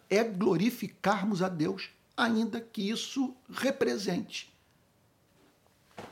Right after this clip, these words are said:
provarmos de muita solidão no exercício do ministério sagrado. Em terceiro lugar, os pastores precisam elevar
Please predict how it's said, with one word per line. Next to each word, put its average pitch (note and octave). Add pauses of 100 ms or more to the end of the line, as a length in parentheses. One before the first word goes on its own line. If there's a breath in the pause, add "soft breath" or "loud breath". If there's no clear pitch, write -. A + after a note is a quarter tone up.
(260 loud breath)
provarmos G#3+
de F#3
muita G#3+
solidão C#3
no F3
exercício F#3 (560)
do C#3
ministério C3+
sagrado. - (800 loud breath)
Em A#3+
terceiro B3+
lugar, F#3+ (240 soft breath)
os G#3
pastores G#3
precisam F#3+ (680)
elevar G3